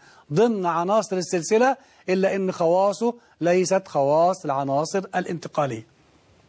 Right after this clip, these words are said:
طيب، على عجالة وقبل نهاية الوقت هنتكلم عن التوزيع الإلكتروني عشان نبدأ المرة الجاية من خواص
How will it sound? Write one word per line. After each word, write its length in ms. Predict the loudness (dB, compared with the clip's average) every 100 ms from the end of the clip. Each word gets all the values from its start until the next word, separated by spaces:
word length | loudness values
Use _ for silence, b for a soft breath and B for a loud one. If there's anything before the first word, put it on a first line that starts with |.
| _ _ _ B B B B B
طيب، 260 | 2 2 2
على 200 | 2 2
عجالة 460 | 2 4 4 6
وقبل 540 | 4 2 0 -2 -2 -2
نهاية 240 | 0 0 0
الوقت 420 | 2 2 2 -10 -10
هنتكلم 600 | -6 -6 0 0 0 -2
عن 120 | -2
التوزيع 540 | -4 -2 -2 0 0
الإلكتروني 720 | 0 -2 -4 2 4 4 2 0 b b
عشان 320 | -2 0 0
نبدأ 260 | 0 2 0
المرة 280 | 2 0
الجاية 300 | 0 2 2
من 120 | 0 -2
خواص 540 | 0 4 4 2 -6